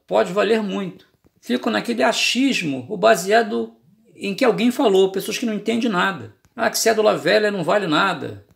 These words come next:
"Ah, alguém falou, ah, eu acho que não vale nada", aí joga fora. "Ah, alguém rabiscou a cédula, pode ser de uma criança, é vandalismo, joga isso fora."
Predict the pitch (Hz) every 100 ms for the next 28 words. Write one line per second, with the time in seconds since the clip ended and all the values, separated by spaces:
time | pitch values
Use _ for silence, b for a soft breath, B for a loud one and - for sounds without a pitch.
0 | - 220 202 185 226 - 208 226 240 247
1 | 208 233 - - 240 196 220 214 185 185
2 | 175 190 208 220 214 185 175 147 110 -
3 | _ _ 226 254 233 185 226 214 175 247
4 | 226 - - 262 247 - 202 208 180 -
5 | 202 233 226 220 214 175 214 180 190 220
6 | 214 180 214 196 156 220 214 - - -
7 | 185 190 113 104